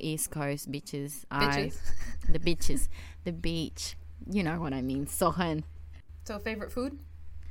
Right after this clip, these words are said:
Speaker 1: My favorite food is, oh, tough one, but I think my favorite food,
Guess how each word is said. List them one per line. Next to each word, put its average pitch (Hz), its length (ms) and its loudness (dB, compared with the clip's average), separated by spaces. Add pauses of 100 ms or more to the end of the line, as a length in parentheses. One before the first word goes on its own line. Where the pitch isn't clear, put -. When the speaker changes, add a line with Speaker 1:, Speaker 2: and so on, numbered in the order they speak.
(200)
Speaker 1:
My 240 160 2
favorite 247 440 2
food 180 640 2
is, 165 680 -4 (100)
oh, 196 540 0
tough 175 320 4
one, 175 400 -2
but 160 360 -2
I 160 160 -4
think 175 300 -8
my 165 180 -6
favorite 156 360 -8
food, 147 480 -6